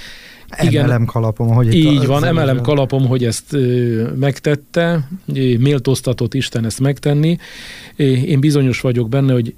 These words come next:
Speaker 1: mi-, mivel mindez ugyan megtörtént Betlehemben és Jézus történetében, mégiscsak inkább az történt meg,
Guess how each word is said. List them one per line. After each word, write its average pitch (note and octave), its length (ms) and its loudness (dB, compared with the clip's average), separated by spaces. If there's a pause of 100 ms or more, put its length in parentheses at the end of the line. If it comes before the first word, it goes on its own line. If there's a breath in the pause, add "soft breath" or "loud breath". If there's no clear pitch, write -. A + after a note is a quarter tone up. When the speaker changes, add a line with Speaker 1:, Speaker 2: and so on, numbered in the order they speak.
Speaker 1:
mi-, C#3+ 360 0 (140)
mivel B2+ 360 0
mindez C3+ 480 2
ugyan A#2+ 280 -2
megtörtént A#2+ 720 -2
Betlehemben G#2+ 960 -4
és - 220 -8
Jézus A2+ 400 -2
történetében, B2 920 -2 (340 loud breath)
mégiscsak B2 540 -2
inkább G#2 360 -4
az A#2+ 160 -4
történt G2+ 560 -4
meg, B2 320 -2